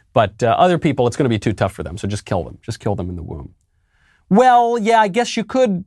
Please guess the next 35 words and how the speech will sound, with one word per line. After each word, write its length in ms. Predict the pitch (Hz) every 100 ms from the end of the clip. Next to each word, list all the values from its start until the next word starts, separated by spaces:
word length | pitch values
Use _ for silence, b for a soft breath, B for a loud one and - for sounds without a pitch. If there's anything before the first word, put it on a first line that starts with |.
| _
you 180 | 175 175
could 160 | 269 233
just 180 | -
put 120 | 175 139
the 80 |
baby 240 | 131 123 117
up 100 | 107
for 140 | 113
adoption, 500 | 101 101 98 - 107
but, 240 | 131 147 226
you 60 |
know, 180 | 233 208
adoption 440 | 185 196 202 196
is 100 | 160
expensive. 500 | 127 - 147 135 73
First 240 | - 180 180
of 60 |
all, 80 | 90
I 60 | 110
don't 100 | 202
even 140 | 135
know 80 | 110
what 80 | 110
that 160 | 101
means. 460 | 98 101 98 98 -
There 120 | 113
are 60 | 107
thirty-two 880 | - 160 180 185 - 135 110 104 b b b -
couples 400 | 131 - 85 -
for 180 | - 107
every 240 | 107 107
baby 500 | 98 104 104 82 107 _ _ _ _
that 220 | 104 98 - _ _ -
is, 300 | 107 - - 104
uh, 340 | 95 -